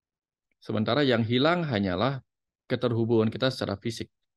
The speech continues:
Tetapi kalau kita bisa terkonek, ya bisa terkonek tetap. Mau bicara tetap, cuman tidak berbicara dengan mereka yang masih ada dalam tubuh fisik. Nah, ketidak-, eh, ketidak-, eh, keberanian kita, ketidakberanian kita atau ketakutan kita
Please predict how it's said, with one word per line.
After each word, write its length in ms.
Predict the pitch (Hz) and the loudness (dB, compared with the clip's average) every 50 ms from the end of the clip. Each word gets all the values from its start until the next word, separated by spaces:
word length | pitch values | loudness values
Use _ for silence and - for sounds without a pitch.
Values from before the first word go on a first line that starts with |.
| _ _ _ _ _ - | _ _ _ _ _ -8
Tetapi 320 | - 196 214 - 208 208 | -4 -2 -2 0 0 0
kalau 160 | - 143 139 | 2 2 2
kita 240 | - 131 - 123 117 | 0 0 2 2 2
bisa 240 | 120 117 - 117 - | 2 2 0 0 0
terkonek, 480 | 113 113 - - 107 - - 214 - | 0 -4 -4 -2 -2 -2 -2 -2 -2
ya 160 | - 104 92 98 | 0 0 0 -2
bisa 240 | 107 - 101 - | -2 -4 -6 -6
terkonek 320 | - - - 107 120 117 113 - | -6 -6 -4 -4 -2 -2 -4 -4
tetap. 240 | - - 110 - - _ - | -6 -4 -6 -6 -8 _ -10
Mau 160 | - 92 98 | -8 -6 -4
bicara 480 | 92 101 95 - 98 98 98 95 95 95 | -4 -4 -2 -2 0 0 0 0 0 0
tetap, 400 | 95 - - - 104 104 - - _ _ _ _ _ _ _ - | -2 -4 -4 -2 -2 -2 -2 -2 _ _ _ _ _ _ _ -2
cuman 240 | 113 110 120 139 | 0 0 2 2
tidak 320 | 131 117 107 107 - - - _ _ _ _ _ - - _ _ _ _ | 2 2 2 2 0 -2 -10 _ _ _ _ _ -20 -20 _ _ _ _
berbicara 720 | - 104 104 104 - - - 104 95 113 127 139 147 151 - _ _ _ _ | -4 -2 0 0 0 -2 -2 0 0 0 0 0 -2 -4 -10 _ _ _ _
dengan 240 | - 113 107 104 101 | -2 0 0 2 2
mereka 400 | 98 98 98 92 - - 120 113 | 2 2 0 0 0 2 2 2
yang 160 | 107 104 113 | 2 2 2
masih 320 | 120 104 98 - 127 120 90 | 2 0 0 0 0 0 0
ada 160 | 90 98 110 | 2 2 2
dalam 320 | 104 95 98 104 113 113 | 2 2 2 0 0 -2
tubuh 240 | 117 98 95 98 95 | -2 -4 -4 -4 -4
fisik. 320 | - 120 113 - 101 - _ _ _ _ _ _ _ _ _ _ _ _ _ | -4 -6 -6 -6 -8 -10 _ _ _ _ _ _ _ _ _ _ _ _ _
Nah, 240 | - 127 117 101 - - - _ _ _ _ _ _ _ _ _ _ _ _ _ _ _ _ _ _ _ _ _ _ _ _ _ _ - | 2 4 4 4 2 -4 -12 _ _ _ _ _ _ _ _ _ _ _ _ _ _ _ _ _ _ _ _ _ _ _ _ _ _ 0
ketidak-, 520 | 143 - - 160 156 143 151 147 - - - | 0 0 2 2 2 4 4 4 4 4 4
eh, 140 | 135 127 - | 2 2 2
ketidak-, 480 | - 143 - - 139 123 123 101 - - - - - | 2 -2 0 0 2 4 4 2 2 0 -2 -2 -2
eh, 80 | 123 113 | -2 0
keberanian 560 | 131 123 117 120 117 113 120 113 110 110 98 | 0 2 4 6 6 6 6 6 4 4 2
kita, 320 | 113 - - 92 107 139 - - | 0 -2 -2 -4 -6 -6 -8 -8
ketidakberanian 720 | - - - 139 135 110 - 120 117 110 107 110 104 101 | -6 -4 -2 2 2 2 2 4 4 4 4 4 2 0
kita 240 | 101 - - 139 123 | 0 0 0 0 0
atau 80 | 135 120 | 0 -2
ketakutan 640 | - 107 - 113 - - 160 160 208 190 170 160 | -2 -2 -2 -2 -2 -2 -2 0 2 2 2 2
kita 260 | 139 123 110 80 85 | -2 -4 -2 -2 -2